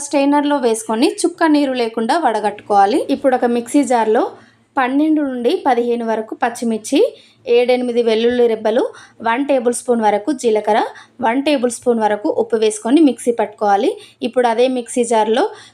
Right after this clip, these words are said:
కొన్ని కొన్ని బొబ్బర్లను వేసుకుంటూ అంతా కూడా బాగా మిక్సీ పట్టుకోవాలి. ఇప్పుడు ఈ మిశ్రమాన్ని ఒక గిన్నెలోకి తీసుకొని పక్కన పెట్టేసుకుందాం. ఇప్పుడు అదే మిక్సీ జార్లో ఒక కప్ వరకు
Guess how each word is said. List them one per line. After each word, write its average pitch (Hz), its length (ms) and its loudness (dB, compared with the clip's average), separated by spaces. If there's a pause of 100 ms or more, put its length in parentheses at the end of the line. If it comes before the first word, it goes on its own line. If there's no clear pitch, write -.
(160)
కొన్ని 294 280 2
కొన్ని 277 260 2
బొబ్బర్లను 226 520 -2
వేసుకుంటూ 220 400 -2 (160)
అంతా 226 300 -2
కూడా 233 160 0 (120)
బాగా 214 280 0
మిక్సీ 214 320 -4
పట్టుకోవాలి. 202 560 0 (460)
ఇప్పుడు 254 200 0 (100)
ఈ 247 140 2
మిశ్రమాన్ని 233 520 0 (120)
ఒక 233 200 -4
గిన్నెలోకి 226 480 -2
తీసుకొని 226 340 -2 (100)
పక్కన 208 220 -2 (100)
పెట్టేసుకుందాం. 202 560 -4 (400)
ఇప్పుడు 277 220 0 (120)
అదే 269 160 0 (100)
మిక్సీ 247 320 0
జార్లో 226 320 2 (460)
ఒక 233 80 -8 (100)
కప్ 247 300 -4
వరకు 240 320 -2